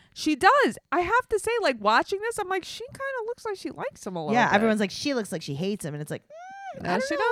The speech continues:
Speaker 1: doesn't.
Speaker 2: So now
Speaker 1: Mm-mm.
Speaker 2: we go to twenty-four hours earlier.
Speaker 1: Yes.
Speaker 2: <laughs> And we see, and she's like, "I am twenty-eight." Now, I saw a meme online
Speaker 1: Uh-huh.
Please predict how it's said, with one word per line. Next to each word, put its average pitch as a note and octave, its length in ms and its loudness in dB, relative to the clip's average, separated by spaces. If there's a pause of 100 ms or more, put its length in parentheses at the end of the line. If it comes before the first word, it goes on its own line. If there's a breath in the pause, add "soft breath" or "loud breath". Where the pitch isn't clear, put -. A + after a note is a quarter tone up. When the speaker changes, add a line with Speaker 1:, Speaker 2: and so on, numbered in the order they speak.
(540)
Speaker 1:
doesn't. - 140 -20
Speaker 2:
So G#3 360 0
now G3+ 220 0
Speaker 1:
Mm-mm. A#3 40 -2
Speaker 2:
we B3+ 100 -2
go G3+ 140 -4
to F3 60 -8
twenty-four D#3+ 520 -4
hours C#3 340 2
earlier. D2+ 560 -4 (480)
Speaker 1:
Yes. - 460 -2
Speaker 2:
<laughs> - 20 2
And G#3+ 560 4
we B3+ 140 6
see, B3+ 300 2
and A3 120 0
she's F#3+ 220 -8
like, E3+ 440 -2
"I D#3+ 120 2
am E3+ 180 2
twenty-eight." C#3+ 680 -4
Now, D3 200 0
I F3 200 0
saw C#4+ 320 0
a B3+ 40 0
meme C#3+ 340 0
online A#2+ 640 -8 (880)
Speaker 1:
Uh-huh. G#3+ 580 2